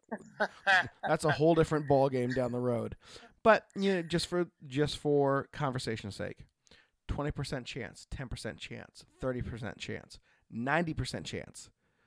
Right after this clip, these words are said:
Speaker 2: Obviously, the scale goes one to a hundred, and you can pretty much figure out ten percent chance, eh, probably won't see much, to ninety percent, it's pretty much gonna be raining,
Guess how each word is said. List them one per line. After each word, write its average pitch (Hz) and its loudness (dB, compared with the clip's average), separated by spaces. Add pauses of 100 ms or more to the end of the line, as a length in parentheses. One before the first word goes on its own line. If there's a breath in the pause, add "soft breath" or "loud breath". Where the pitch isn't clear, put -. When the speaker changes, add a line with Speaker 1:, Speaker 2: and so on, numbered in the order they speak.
(560 soft breath)
Speaker 2:
Obviously, 156 4
the 139 -4
scale 156 2
goes 139 2
one 127 -2
to 156 2
a 156 2
hundred, 110 -2
and 110 -6
you 120 -2
can 123 -6
pretty 143 -4
much 139 -2
figure 135 -4
out 113 -4
ten 151 -6
percent 143 -6
chance, 143 -6 (100)
eh, 185 -4 (100)
probably 160 0
won't 143 -4
see 143 -6
much, 151 -6 (380 soft breath)
to 123 -8
ninety 151 0
percent, 123 -6 (220)
it's 127 -4
pretty 131 -2
much 113 -4
gonna 110 -4
be 110 -4
raining, 107 -8